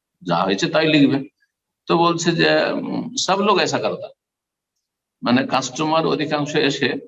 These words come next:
যারা বিল নেয় এইভাবে করে। সব তো করে না, ও তো কাফের, সেই জন্য বলছে সব লোক করে। সবাই বেঈমান নয় মুসলিমদের,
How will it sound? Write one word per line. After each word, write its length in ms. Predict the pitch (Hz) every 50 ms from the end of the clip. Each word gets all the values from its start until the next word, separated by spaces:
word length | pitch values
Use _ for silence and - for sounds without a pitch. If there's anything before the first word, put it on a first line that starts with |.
| - _ _ _ _ _ _ _ -
যারা 360 | - 120 120 117 120 - -
বিল 340 | - 104 143 147 143 143 147
নেয় 160 | 156 175 180 -
এইভাবে 380 | 190 165 147 131 143 139 135 113
করে। 280 | - - 92 - - - _ _ - - _ _
সব 340 | - - - 151 165 - 160
তো 80 | - 185
করে 240 | 180 202 196 196 180
না, 160 | 160 - -
ও 200 | 180 160 151 147
তো 120 | 147 147
কাফের, 340 | - - 135 131 - 131 135
সেই 160 | - - 127
জন্য 200 | 120 135 135 131
বলছে 240 | 123 123 123 - 127
সব 220 | 123 - 131 120 120
লোক 200 | 127 123 - -
করে। 220 | - 92 87 - - -
সবাই 380 | - - 90 98 - 143 156 - - - - 101 90
বেঈমান 320 | 123 123 123 120 127 127
নয় 240 | 135 139 127 110 110
মুসলিমদের, 480 | 113 113 - - - 98 95 92 90